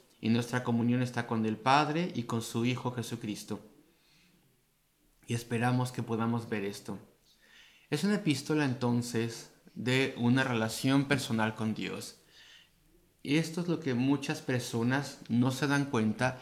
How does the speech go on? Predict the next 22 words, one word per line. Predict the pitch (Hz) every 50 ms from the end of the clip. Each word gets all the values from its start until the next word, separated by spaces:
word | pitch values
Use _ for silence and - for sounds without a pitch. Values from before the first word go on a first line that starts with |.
| - - -
al | 107 113 104
respecto | 113 110 - - - - 110 104 104 - 147 135
de | 131
la | 117
vida | 101 104 101 107 -
cris-, | - 117 - -
cristiana. | - 139 131 135 - 180 185 170 120 95 85 - - - - - - -
No | 113 143 165
se | 165 - 202 190
dan | 185 185 170
cuenta | 180 - 190 180 156 117 - - 98 92 98 104 - - - - - _ _
que | - 117 117 127 143
esto | 139 - 151
es | 139 143 -
un | 135 135 135
asunto | 135 131 - - 135 123 117 117 110 120 120 120 117 120 - - - - -
de | 110 107 113 113 113 120 123 120 -
una | 123 123 123 120 127 131 131 127 -
comunión | - 143 139 135 127 120 117 113 117 120 120
personal | 135 135 123 - 120 107 101 104 107
con | - 123 117 110
Dios. | 117 123 113 107 - - -